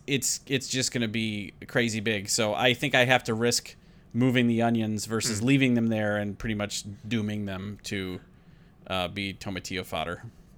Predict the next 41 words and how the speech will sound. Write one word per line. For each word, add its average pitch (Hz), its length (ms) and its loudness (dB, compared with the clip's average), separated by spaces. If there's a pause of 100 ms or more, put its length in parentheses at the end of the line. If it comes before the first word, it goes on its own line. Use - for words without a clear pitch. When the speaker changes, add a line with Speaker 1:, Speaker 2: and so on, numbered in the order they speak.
Speaker 2:
I 202 180 4
thought 240 540 2
I 143 140 6
had 143 260 6
tomatillos 127 580 2
at 101 80 -4
the 123 80 -2
old 113 200 2
house 104 200 0
a 113 60 -6
couple 113 240 -2
of 104 60 -2
years 101 200 -4
ago, 95 220 -4
because 120 320 0
we 147 100 4
just 156 220 -2
get 147 120 4
volunteers 113 520 0
that 117 80 -4
come 120 120 -6
up 107 140 -4
in 107 60 -2
our 104 100 -2
garden 101 320 -2
because 90 220 -6
of 87 60 -10
the 104 60 -8
compost, 160 520 2
and 135 100 0
I 139 80 4
had 156 240 4
thrown 120 320 0
away 113 240 4
some, 113 320 -2 (260)
or 120 100 4
I 120 40 8
had 117 120 4
composted 117 580 0
some 107 180 -6
tomatillo 101 580 -2